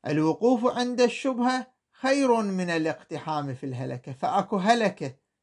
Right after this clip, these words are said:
سببها شنو؟ الشبهة، فأنت إذا اقتحمت الشبهة وقعت في الهلكة، أما إذا وقفت عند الشبهة لم تقتحم الهلكة.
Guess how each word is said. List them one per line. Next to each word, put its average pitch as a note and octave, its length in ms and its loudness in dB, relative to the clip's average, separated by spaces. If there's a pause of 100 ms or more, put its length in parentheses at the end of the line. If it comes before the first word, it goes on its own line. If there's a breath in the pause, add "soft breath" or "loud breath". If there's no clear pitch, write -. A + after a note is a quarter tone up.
(720)
سببها A#3+ 540 4
شنو؟ A3+ 380 -2 (160)
الشبهة، E3 680 0 (580)
فأنت G#3+ 800 -2 (140)
إذا F#3+ 260 2
اقتحمت G#3+ 800 -2
الشبهة A#3+ 800 2 (260)
وقعت G3 420 0
في F3 140 -2
الهلكة، C#3+ 520 -2 (440)
أما G3 300 4
إذا G3 200 4
وقفت G#3 480 2
عند A3 280 -2
الشبهة F3 600 -4 (720)
لم F#3+ 260 2
تقتحم G#3 840 -4 (320)
الهلكة. C3+ 540 -10